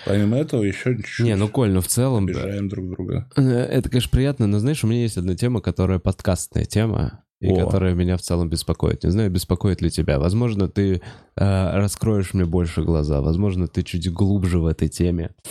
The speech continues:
Speaker 2: Э, э, но, короче, я последний, вот я не знаю, и болел ещё когда. Понятно, ты болеешь, сидишь, блядь, в телефоне. Ч-, смотришь новости, натыкаешься на группы, на всякую хуйню. Ты смотришь <laughs> всякую хуйню, когда болеешь.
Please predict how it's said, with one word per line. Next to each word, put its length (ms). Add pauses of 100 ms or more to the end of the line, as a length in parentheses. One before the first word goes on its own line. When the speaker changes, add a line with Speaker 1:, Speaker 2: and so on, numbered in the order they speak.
(340)
Speaker 2:
Э, 680
э, 500 (580)
но, 160
короче, 600 (1400)
я 560 (920)
последний, 720
вот 160
я 80
не 100
знаю, 260
и 80
болел 440
ещё 200
когда. 320
Понятно, 380
ты 100
болеешь, 380
сидишь, 300
блядь, 240
в 60
телефоне. 580 (500)
Ч-, 220
смотришь 560
новости, 380
натыкаешься 520
на 160
группы, 380
на 160
всякую 300
хуйню. 420
Ты 80
смотришь 320
<laughs> 120
всякую 360
хуйню, 340
когда 260
болеешь. 520